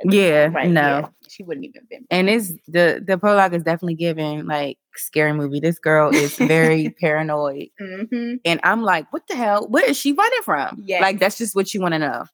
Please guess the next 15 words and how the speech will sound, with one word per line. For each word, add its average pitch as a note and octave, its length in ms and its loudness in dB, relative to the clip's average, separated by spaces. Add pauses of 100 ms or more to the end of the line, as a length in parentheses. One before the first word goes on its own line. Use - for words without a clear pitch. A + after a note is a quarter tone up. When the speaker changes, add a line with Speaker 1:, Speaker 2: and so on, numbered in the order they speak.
(160)
Speaker 1:
Mm-hmm. F#3+ 200 -12
Speaker 2:
She's A3 340 2
running G3 400 2
from D#3+ 160 -6
something. D3 400 -4
Like, D3 160 -2
she's A3+ 200 -6
trying E3+ 220 2
to E3 60 -2
get D#3 260 -4
far D#3+ 320 4
away D3+ 540 0
from D3+ 200 -4
the D3 60 -4
city. - 380 -10